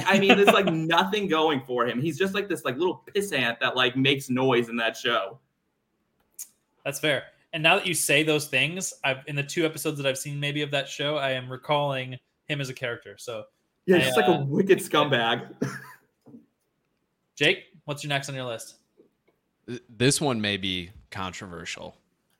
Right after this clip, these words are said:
Speaker 3: Eric Foreman from That seventies Show was by far the worst character in that show.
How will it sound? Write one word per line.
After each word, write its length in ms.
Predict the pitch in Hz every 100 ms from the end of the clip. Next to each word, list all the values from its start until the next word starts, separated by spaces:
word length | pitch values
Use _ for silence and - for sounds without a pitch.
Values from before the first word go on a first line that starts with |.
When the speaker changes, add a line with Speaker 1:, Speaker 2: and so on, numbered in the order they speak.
| _ _ _ _ _ _ _ _ _ _ _ _ _ _
Speaker 3:
Eric 300 | 113 123 139
Foreman 520 | - 110 98 92 87 - _ _ _ _ -
from 140 | 104
That 200 | 95 85
seventies 360 | - 85 76 76
Show 300 | - 67 67 _ _ _ _ _ _ _ -
was 200 | 117 104
by 220 | 107 107
far 240 | - 107
the 100 | 101
worst 320 | 101 101 98 -
character 340 | 92 85 90
in 80 | 85
that 140 | 80
show. 280 | - - -